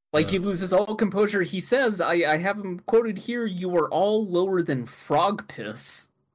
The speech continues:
Speaker 2: Wow, <laughs> I don't think he said that in
Speaker 1: <laughs> Like,
Speaker 2: mine.
Speaker 1: dude. Oh, he's, like, calling them piss ants a lot
Speaker 2: Oh, well,
Speaker 1: during
Speaker 2: yeah.
Speaker 1: the sequence that follows.
Speaker 2: He, he definitely is angry that they damaged his face.
Speaker 1: Yeah,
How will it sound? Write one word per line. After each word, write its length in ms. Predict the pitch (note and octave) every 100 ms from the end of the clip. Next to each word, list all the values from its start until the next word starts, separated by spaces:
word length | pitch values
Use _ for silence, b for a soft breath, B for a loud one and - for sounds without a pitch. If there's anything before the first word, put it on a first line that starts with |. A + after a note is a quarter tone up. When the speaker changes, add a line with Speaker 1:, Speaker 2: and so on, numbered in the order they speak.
| _ -
Speaker 2:
Wow, 280 | C3+ C3 G#2+
<laughs> 220 | C#3+ -
I 100 | F#3+
don't 180 | - E3+
think 280 | - G#3 D#3+
he 120 | F3
said 220 | - D3+
that 200 | D#3 D#3
in 60 | C#3+
Speaker 1:
<laughs> 0 |
Like, 160 | E3+
Speaker 2:
mine. 300 | E3 - B2+ - - - -
Speaker 1:
dude. 580 | A3 G#3+ F3+ D3+ D3 - _ _ _ b b b b
Oh, 160 | - E3
he's, 260 | D3+ A3+ C#4
like, 180 | C4+ A3
calling 320 | - A3 G#3+
them 220 | D3+ C#3
piss 320 | - - F3 -
ants 440 | C3+ A2 G#2+ - -
a 60 |
lot 500 | C3+ B2+ C3 C#3 D3+
Speaker 2:
Oh, 60 | B2+
well, 100 | A#2
Speaker 1:
during 260 | G3+ E3 E3
Speaker 2:
yeah. 60 |
Speaker 1:
the 80 | E3+
sequence 640 | - G#3+ F3+ - G3+ D3 -
that 220 | D3+ B2
follows. 800 | D3+ C#3 C#3 A2+ - C#3+ - - _
Speaker 2:
He, 240 | C#3 D#3+ -
he 220 | - C#3+
definitely 540 | B2 C#3 - C3+ B2 B2
is 140 | A#2
angry 360 | C3+ B2 A#2 A2+
that 280 | A2+ G#2+ -
they 360 | A2 G#2+ G2+ - _ _ _ -
damaged 440 | A#2+ A2+ G#2 -
his 180 | A2 -
face. 500 | - F#2+ - - - - - - _ _ _ _ _ _ _ _ _ -
Speaker 1:
Yeah, 180 | A#2+